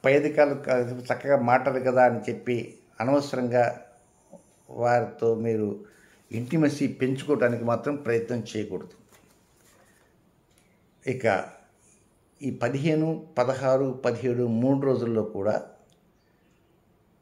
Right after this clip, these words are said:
మీకు ఏదన్నా వృత్తిలో, వ్యాపారంలో,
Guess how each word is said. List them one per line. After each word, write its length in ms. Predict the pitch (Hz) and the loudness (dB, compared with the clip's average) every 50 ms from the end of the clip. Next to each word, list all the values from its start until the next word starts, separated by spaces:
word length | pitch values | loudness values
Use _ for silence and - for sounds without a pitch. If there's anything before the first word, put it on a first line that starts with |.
| - 127 | -6 -2
మీకు 240 | 131 135 131 131 135 | -2 0 0 2 2
ఏదన్నా 500 | 135 139 151 151 147 143 135 127 113 - - - - - _ _ _ _ _ _ _ _ _ _ _ _ _ _ _ _ _ _ _ _ _ _ _ _ - 110 | 2 2 2 2 2 4 2 2 2 -2 -8 -18 -20 -20 _ _ _ _ _ _ _ _ _ _ _ _ _ _ _ _ _ _ _ _ _ _ _ _ -10 -6
వృత్తిలో, 640 | 110 110 107 - 135 135 135 139 139 - - - - | -6 -6 -6 -4 -2 0 2 2 2 0 -4 -12 -10
వ్యాపారంలో, 880 | 101 101 107 113 127 127 139 139 135 127 123 127 127 127 127 123 - - | -4 0 2 2 2 4 4 4 4 4 2 2 0 0 0 -2 -2 -6